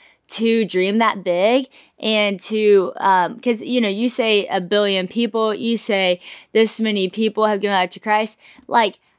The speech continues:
how do you even write that down? Is it something you sit with the Lord and feel, or is it just something that you're personally like, "You know what, as a believer, I'm called to this. This is what we're gonna set out to do"?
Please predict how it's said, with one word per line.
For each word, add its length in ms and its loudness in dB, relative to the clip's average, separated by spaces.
how 300 2
do 80 -2
you 240 0
even 300 -2
write 260 0
that 240 -2
down? 260 -2
Is 120 -6
it 80 -10
something 240 0
you 80 0
sit 160 -2
with 100 -4
the 60 0
Lord 240 4
and 120 2
feel, 240 2
or 120 4
is 80 -2
it 60 -4
just 200 -2
something 240 -2
that 80 -2
you're 140 -2
personally 480 -2
like, 320 0
"You 160 -8
know 100 0
what, 220 2
as 260 -2
a 60 -6
believer, 320 -2
I'm 140 -2
called 260 -2
to 40 -6
this. 220 0
This 160 -10
is 120 -10
what 140 -4
we're 120 -2
gonna 160 -4
set 240 -2
out 200 -8
to 80 -10
do"? 280 -8